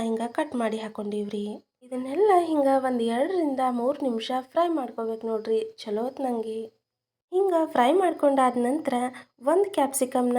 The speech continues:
ಕಟ್ ಮಾಡಿ ಇಟ್ಕೊಂಡಿದ್ವಿ, ಅದನ್ನ ಮತ್ತ ಒಂದ್ ಟೊಮ್ಯಾಟೋನ ಸೇರಿಸ್ಕೊಂಡಿವ್ರಿ.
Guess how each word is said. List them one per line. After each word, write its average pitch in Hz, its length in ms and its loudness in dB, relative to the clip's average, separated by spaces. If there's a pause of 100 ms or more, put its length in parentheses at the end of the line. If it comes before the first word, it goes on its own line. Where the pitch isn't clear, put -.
ಕಟ್ 233 260 -4
ಮಾಡಿ 226 200 2
ಇಟ್ಕೊಂಡಿದ್ವಿ, 220 720 -4 (260)
ಅದನ್ನ 226 400 -2
ಮತ್ತ 277 240 0
ಒಂದ್ 311 460 4
ಟೊಮ್ಯಾಟೋನ 226 540 2
ಸೇರಿಸ್ಕೊಂಡಿವ್ರಿ. 220 960 -2